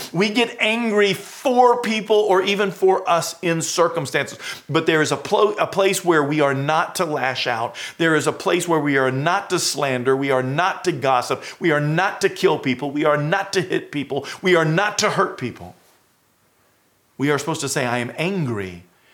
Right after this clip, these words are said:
and begin to say, "Why am I angry? What is this? And what is God gonna use to speak to me through my anger?" rather than, "Let's just chase the anger."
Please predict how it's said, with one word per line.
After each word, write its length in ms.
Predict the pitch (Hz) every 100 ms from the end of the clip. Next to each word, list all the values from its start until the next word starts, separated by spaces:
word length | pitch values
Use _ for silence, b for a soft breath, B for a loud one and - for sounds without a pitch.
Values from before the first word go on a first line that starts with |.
| b b 127
and 100 | 139
begin 220 | 156 156
to 60 |
say, 180 | 143 139
"Why 240 | 120 143 220
am 140 | 240
I 140 | 202 -
angry? 480 | 170 165 113 95 - B B
What 240 | 143 214
is 300 | 226 226 156
this? 200 | 143 131
And 160 | 135 131
what 180 | 156 190
is 140 | 165
God 640 | 117 107 160 143 123 123 - B -
gonna 140 | 156 143
use 400 | 135 160 147 139
to 100 | 151
speak 460 | - - 220 -
to 120 | - 156
me 160 | 131
through 220 | 127 143
my 200 | 131 120 117
anger?" 360 | 147 151 123 113
rather 300 | 135 139 120
than, 220 | 123 117 B B
"Let's 160 | 135
just 300 | - 131 -
chase 400 | - 156 143 -
the 180 | - 131
anger." 300 | 127 123 101